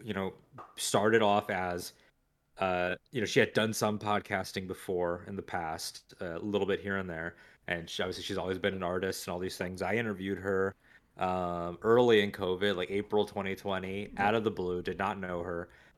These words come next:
Speaker 1: I just saw her doing a, a Claude
Speaker 2: <laughs>
Speaker 1: cosplay,
Speaker 2: Which was
Speaker 1: uh,
Speaker 2: awesome, by
Speaker 1: uh,
Speaker 2: the way.
Speaker 1: yeah, her Claude outfit, Claude Couture, cracks me up every time I see it.
Speaker 2: So
Speaker 1: And I
Speaker 2: funny.
Speaker 1: think you Google, if you Google Claude Rise of Skywalker, like, she comes up as, like, one of the first images. Uh,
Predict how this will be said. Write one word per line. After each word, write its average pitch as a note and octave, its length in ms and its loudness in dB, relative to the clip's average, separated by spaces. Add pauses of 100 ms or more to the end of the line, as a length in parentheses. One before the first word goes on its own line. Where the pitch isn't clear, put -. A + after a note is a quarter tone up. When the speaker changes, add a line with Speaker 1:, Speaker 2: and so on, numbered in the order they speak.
Speaker 1:
I F2+ 100 -2
just - 240 -4
saw F#2 260 0
her F#2 480 -2
doing F#2+ 320 0
a, F2 180 -4
a F#2 60 -6
Claude F#2+ 580 -2
Speaker 2:
<laughs> - 40 -10
Speaker 1:
cosplay, F2+ 840 -2 (120)
Speaker 2:
Which D#3 160 6
was B2+ 140 0
Speaker 1:
uh, - 20 -2
Speaker 2:
awesome, G#2+ 360 4
by A2 120 6
Speaker 1:
uh, - 20 6
Speaker 2:
the G#2+ 100 0
way. G#2+ 180 -2 (420)
Speaker 1:
yeah, A#2+ 420 8
her A#2 140 4
Claude C3+ 320 4
outfit, C3+ 540 2
Claude A2 280 0
Couture, A#2+ 340 2
cracks - 420 2
me G#2+ 80 0
up F2+ 120 -2
every F2 160 0
time F2+ 160 -4
I F2+ 40 -2
see - 180 -2
it. E2+ 140 4
Speaker 2:
So B2+ 180 8
Speaker 1:
And G2 120 0
I - 20 4
Speaker 2:
funny. G#2 120 2
Speaker 1:
think A#2 60 -2
you A2 120 -2
Google, A#2+ 380 6 (260)
if - 60 -4
you D#3 60 2
Google C3 360 10
Claude A2+ 280 4
Rise G#2+ 160 6
of G2 120 -2
Skywalker, F2+ 420 2
like, E2+ 120 0
she - 140 -6
comes F#2+ 260 -4
up F#2+ 140 0
as, E2 100 -2
like, E2 80 -4
one E2+ 100 -4
of E2+ 60 -4
the E2+ 80 -4
first - 280 -4
images. D#2+ 380 -4 (480)
Uh, F#2 320 -2